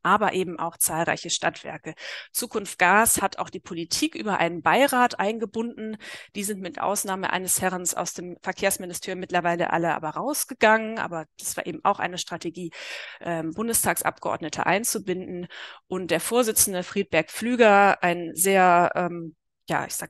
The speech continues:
umtriebige, umtriebiger Gaslobbyist, der auch mal im Auftrag von Nord Stream zwei gearbeitet hat, äh, ein früherer C-D-U-Politiker, äh, führt den Aufsichtsrat von Zukunft Gas an.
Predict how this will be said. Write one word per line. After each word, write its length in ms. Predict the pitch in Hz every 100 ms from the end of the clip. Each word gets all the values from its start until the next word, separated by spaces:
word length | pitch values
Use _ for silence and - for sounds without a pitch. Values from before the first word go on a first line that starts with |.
| _
umtriebige, 880 | - - - 254 - 226 202 190 -
umtriebiger 640 | - 269 285 226 196 180 175
Gaslobbyist, 720 | 180 226 254 226 214 208 -
der 100 | -
auch 60 | 180
mal 140 | 165
im 100 | 170
Auftrag 380 | 202 - 175 -
von 160 | 180
Nord 180 | 170 175
Stream 260 | - 175 165
zwei 300 | - 196 220
gearbeitet 640 | 190 180 175 - - -
hat, 160 | 165 - - - - - -
äh, 100 | -
ein 400 | 175 175 175 180
früherer 340 | 170 233 196 180
C-D-U-Politiker, 1080 | 190 165 208 - 175 170 - - 160 160 -
äh, 200 | 170 165
führt 500 | - 190 165 - -
den 100 | 175
Aufsichtsrat 880 | - 165 - 170 - - 151 - -
von 160 | - 160
Zukunft 500 | - - 165 156 -
Gas 440 | 147 151 - - - - - - -
an. 340 | 165 156 185